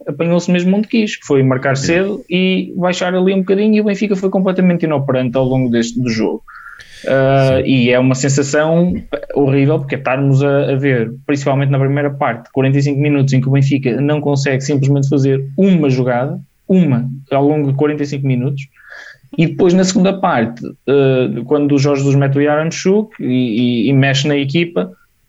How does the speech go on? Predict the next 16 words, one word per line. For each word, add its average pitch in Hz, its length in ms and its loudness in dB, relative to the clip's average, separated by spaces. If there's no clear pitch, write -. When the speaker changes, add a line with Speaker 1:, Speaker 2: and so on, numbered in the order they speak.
Speaker 1:
eh, 170 380 2
ok, 143 380 0
o 139 40 0
Benfica 143 300 -2
conseguiu 143 540 2
aí 143 380 2
chegar 139 280 -2
algumas 139 300 2
vezes 139 260 -2
com 139 160 -4
perigo 139 220 0
à 135 60 2
área 139 200 0
de 139 60 -6
Sporting, 170 580 -2
mas 190 420 -2